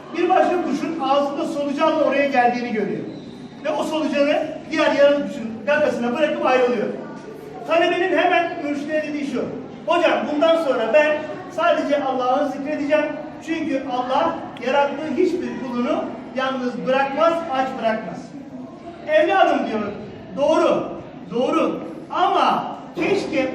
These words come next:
o solucan getiren, getiren kuş olmayı murad etseydik." O da bir kuştu. Evet, siz İmam Hatipli olarak, arkadaşlar, siz İmam Hatipli olarak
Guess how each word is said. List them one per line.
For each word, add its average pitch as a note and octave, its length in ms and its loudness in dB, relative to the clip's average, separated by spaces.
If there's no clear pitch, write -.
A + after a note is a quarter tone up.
o E4 120 2
solucan D4+ 680 0
getiren, C4 380 0
getiren C4+ 340 -4
kuş E4 140 2
olmayı A3+ 380 0
murad G#3 400 0
etseydik." - 220 -8
O D#4 160 4
da C#4 80 4
bir A3+ 260 0
kuştu. - 200 -8
Evet, E4 420 6
siz F4+ 300 2
İmam C#4+ 180 4
Hatipli D4+ 400 4
olarak, D4+ 500 6
arkadaşlar, A#3 600 4
siz F4 280 2
İmam C#4+ 200 4
Hatipli D4 340 2
olarak D4+ 500 4